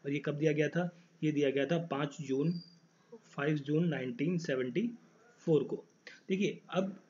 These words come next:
आज़ादी की हो चुकी है, आज़ादी वगैरह हो चुकी है, ये ब्रिटिशर्स का time था, आज़ादी हो चुकी है। उसके बाद सेवेंटी, नाइनटीन सेवेंटी फ़ोर की जब हम बात कर रहे हैं, ये time है आपका जब इसके बाद फिर एक दो साल बाद आपको क्या लग जाती है, नेशनल इमरजेंसी लग जाती है। इस time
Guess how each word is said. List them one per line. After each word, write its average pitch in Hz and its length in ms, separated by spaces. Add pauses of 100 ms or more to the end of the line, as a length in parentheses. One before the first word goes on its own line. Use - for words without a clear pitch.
(140)
आज़ादी 170 360
की 208 140
हो 180 160
चुकी 165 240
है, 127 80
आज़ादी 143 460
वगैरह 147 220
हो 143 140
चुकी 139 320
है, 131 180
ये 135 120
ब्रिटिशर्स 131 500
का 143 120
time 123 260
था, 120 120
आज़ादी 131 340
हो 135 140
चुकी 131 240
है। 135 60
उसके 143 160
बाद 147 200
सेवेंटी, 143 500
नाइनटीन 156 240
सेवेंटी 147 320
फ़ोर 160 260
की 160 120
जब 151 140
हम 143 100
बात 123 200
कर 127 100
रहे 127 140
हैं, 139 60
ये 165 200 (680)
time 151 220
है 151 120
आपका 147 260
जब 156 300
इसके 156 240
बाद 147 280
फिर 160 120
एक 147 240
दो 147 140
साल 139 220
बाद 139 200
आपको 139 220
क्या 147 140
लग 143 120
जाती 139 240
है, 147 100
नेशनल 139 320
इमरजेंसी 131 400
लग 120 160
जाती 110 240
है। - 140 (420)
इस 147 160
time 143 240